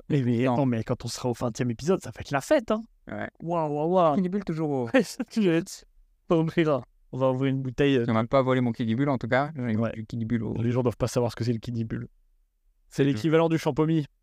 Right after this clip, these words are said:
Speaker 1: en
Speaker 2: Mais
Speaker 1: France.
Speaker 2: tu dis qu'ils savent pas, c'est que des Belges qui nous écoutent.
Speaker 1: Non, moi, j'ai, j'ai des amis qui m'écoutent, qui sont français.
Speaker 2: Je te jure.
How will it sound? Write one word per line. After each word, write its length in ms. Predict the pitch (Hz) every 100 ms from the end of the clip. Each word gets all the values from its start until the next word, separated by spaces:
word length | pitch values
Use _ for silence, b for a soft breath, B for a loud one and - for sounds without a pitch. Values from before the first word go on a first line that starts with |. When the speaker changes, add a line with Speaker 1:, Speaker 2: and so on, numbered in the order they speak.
| _
Speaker 1:
en 100 | 127 113
Speaker 2:
Mais 60 |
Speaker 1:
France. 300 | 117 135 - -
Speaker 2:
tu 120 | 127
dis 140 | 120
qu'ils 120 | 120 -
savent 200 | 117 101
pas, 140 | 135
c'est 160 | - 110
que 100 | 180
des 140 | 160
Belges 260 | 120 131 -
qui 100 | 110
nous 180 | 104
écoutent. 300 | 104 95 113 - -
Speaker 1:
Non, 260 | 135 117 113
moi, 140 | 147
j'ai, 100 | 131 120 113 120
j'ai 140 | 110
des 200 | 117 117
amis 180 | 117 143
qui 120 | -
m'écoutent, 300 | 151 117 135
qui 100 | -
sont 100 | 160
français. 500 | 123 - 107 - 107 95 -
Speaker 2:
Je 40 |
te 200 | - 104
jure. 180 | 120 127